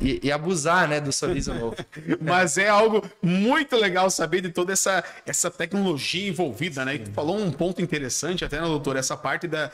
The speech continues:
Speaker 2: de, de realmente é quase acabar com o dente, como fosse, né, o original, que era realmente algo que muitas pessoas imaginam que seja assim, e,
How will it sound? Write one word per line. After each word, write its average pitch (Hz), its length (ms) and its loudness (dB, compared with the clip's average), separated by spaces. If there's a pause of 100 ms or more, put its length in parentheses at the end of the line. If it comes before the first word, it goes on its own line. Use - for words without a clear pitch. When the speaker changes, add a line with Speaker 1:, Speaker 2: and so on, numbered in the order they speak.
(300)
Speaker 2:
de, 135 340 0
de 131 180 -2
realmente 160 560 -2 (260)
é - 80 -10
quase 185 260 0
acabar 185 560 0
com 160 160 0
o 151 40 2
dente, 180 280 2
como 156 160 0
fosse, 175 360 0
né, 160 100 0
o 160 60 0
original, 160 500 -2
que 196 240 -2
era 370 140 2
realmente 233 440 -2
algo 208 160 2
que 247 80 -4
muitas 220 280 -4
pessoas 196 360 -2
imaginam 202 360 -2
que - 80 -6
seja 190 180 0
assim, 196 260 -4 (220)
e, 269 160 0